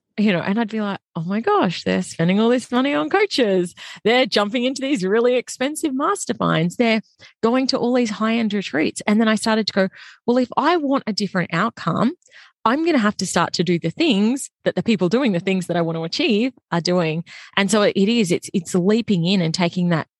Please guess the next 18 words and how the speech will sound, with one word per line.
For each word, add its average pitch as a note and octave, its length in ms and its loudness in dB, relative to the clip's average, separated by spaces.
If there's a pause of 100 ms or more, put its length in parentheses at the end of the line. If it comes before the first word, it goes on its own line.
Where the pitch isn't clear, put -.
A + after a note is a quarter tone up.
big, G3+ 300 2
bloody, E3+ 280 0
scary D#3+ 400 -2
action F#3+ 580 -2 (360)
and F#3+ 140 2
having G3 480 2
that E3+ 320 2 (360)
faith A3 440 0 (320)
that, F3+ 220 2 (300)
"Well, G#3 300 -2 (420)
this G#3+ 220 0
is B3+ 140 -4
gonna A#3 180 2
work A3 260 0
for G#3+ 100 -2
me G#3+ 180 0
as G3+ 120 -4
well." D3 320 -6